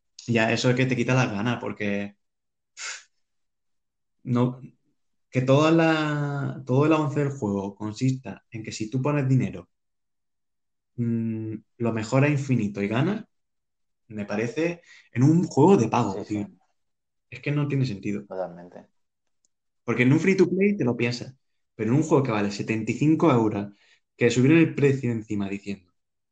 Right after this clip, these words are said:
Speaker 1: que, que, que es que, mm, les cuesta mucho hacer el juego, los juegos,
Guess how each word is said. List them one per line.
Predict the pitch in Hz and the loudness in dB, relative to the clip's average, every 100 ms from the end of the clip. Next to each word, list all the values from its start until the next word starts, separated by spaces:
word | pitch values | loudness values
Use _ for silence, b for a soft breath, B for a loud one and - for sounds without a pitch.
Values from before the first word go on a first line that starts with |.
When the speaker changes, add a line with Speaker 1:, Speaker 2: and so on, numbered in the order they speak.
| _ _ _ | _ _ _
Speaker 1:
que, | 113 110 110 107 107 104 _ _ _ _ _ _ _ _ _ _ _ _ | -4 0 0 0 -2 -6 _ _ _ _ _ _ _ _ _ _ _ _
que, | 123 117 113 107 107 107 104 | 0 2 2 0 0 -2 0
que | |
es | 117 | -2
que, | - 147 139 131 123 117 117 | 2 4 6 6 6 4 2
mm, | 117 113 113 98 101 - - 95 B B B - - | -2 -2 -4 -6 -8 -10 -12 -14 B B B -18 -4
les | 123 117 | -2 0
cuesta | 139 135 156 | 0 4 4
mucho | 151 147 | 4 2
hacer | 156 170 | 0 -2
el | |
juego, | - 214 220 247 240 | 0 2 2 0 -4
los | - | -4
juegos, | - 208 240 - | -2 0 0 -2